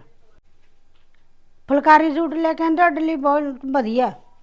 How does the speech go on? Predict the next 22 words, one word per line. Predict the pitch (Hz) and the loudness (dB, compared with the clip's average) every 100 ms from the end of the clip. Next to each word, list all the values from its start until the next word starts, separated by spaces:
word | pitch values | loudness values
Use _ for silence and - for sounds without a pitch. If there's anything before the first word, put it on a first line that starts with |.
| - - - | -20 -20 -18
ਬਹੁਤ | 220 240 285 | 0 4 4
ਜ਼ਿਆਦਾ | 302 311 320 | 4 0 0
ਟ੍ਰੈਂਡ | 262 277 240 233 | -2 -2 -2 -2
ਚੱਲ | 247 262 | 0 0
ਰਿਹਾ | 262 277 294 | 0 0 0
ਜੀ। | 311 330 | -2 -6
ਸਿਮਰ | - 247 254 | -4 -4 -4
ਤੇ | 262 320 | -4 -4
ਤਿਆਰ | - 269 220 | -2 0 -2
ਕਰੇ | 208 240 247 | -4 -4 -2
ਹੋਏ | 277 | -2
ਨੇ | 302 | -4
ਫੁਲਕਾਰੀ | 294 294 233 254 233 247 | -4 -6 -4 -2 -2 -2
ਦੇ | 254 254 | -4 -4
ਸੂਟ, | 240 233 233 | -6 -8 -8
ਲਾਈਨਿੰਗ | 277 262 240 233 | -4 -4 -4 -4
ਲਾ | 247 233 | -2 -2
ਕੇ | 233 247 | -4 -6
ਸੂਟ | 247 233 | -6 -8
ਤਿਆਰ | 226 240 233 | -4 -2 -2
ਹੋ | 233 226 | -2 -4
ਜੇ। | 247 349 | -4 -6